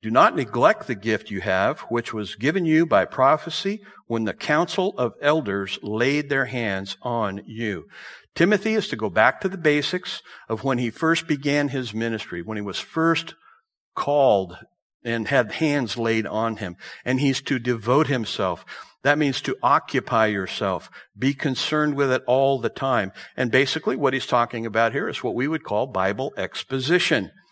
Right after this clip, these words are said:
He tells him, "Give, uh, devote yourself to the public reading of Scripture, to exhortation, to teaching." In other words, read it, explain it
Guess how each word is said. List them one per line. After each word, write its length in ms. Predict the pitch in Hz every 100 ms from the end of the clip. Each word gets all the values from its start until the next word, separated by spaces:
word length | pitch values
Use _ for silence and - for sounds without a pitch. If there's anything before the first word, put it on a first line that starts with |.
| _ - - -
He 120 | -
tells 360 | 123 147 139 -
him, 280 | 135 117 107 - - _ _ _ 101
"Give, 540 | 110 160 156 139 - _ _ _ _
uh, 140 | 127
devote 540 | 113 101 117 131 156 -
yourself 600 | 151 - 143 156 165 - - -
to 140 | 143
the 100 | 117
public 520 | - - 170 185 180 -
reading 360 | 127 127 143 127
of 220 | 131 135
Scripture, 680 | - - - 110 - 143 202 - - _
to 140 | - -
exhortation, 880 | 127 - 185 175 123 101 - 127 147 _
to 100 | -
teaching." 500 | 165 202 202 120 78 - -
In 120 | 113 117
other 160 | 117
words, 320 | 131 190 208 - -
read 280 | - 123 151
it, 140 | 208 - - _ _ _ _ _
explain 600 | 123 - - 135 139 147
it 120 | 185